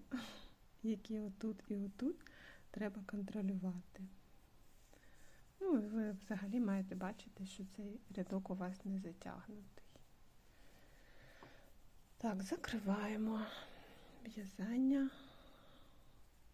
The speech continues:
сімдесят дев'ятого рядка звичайним способом. Тут у нас перша петля, е, в рядку — це спільна верхівка. Ми заводимо в неї гачок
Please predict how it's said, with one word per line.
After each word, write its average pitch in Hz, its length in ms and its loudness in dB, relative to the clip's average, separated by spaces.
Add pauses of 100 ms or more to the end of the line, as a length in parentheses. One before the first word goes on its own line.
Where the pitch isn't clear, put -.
(200)
сімдесят 202 580 2
дев'ятого 190 680 0
рядка 247 460 -4
звичайним 247 560 4
способом. 202 600 -6 (460)
Тут 240 200 8
у - 20 8
нас 202 320 4
перша 196 680 2
петля, 190 560 2 (160)
е, 269 40 -2
в 190 380 4
рядку — 185 480 0
це 185 320 0 (580)
спільна 185 720 2 (180)
верхівка. 285 840 2 (480)
Ми 208 380 2 (720)
заводимо 185 640 6
в 190 40 4
неї 180 380 4
гачок 302 640 -2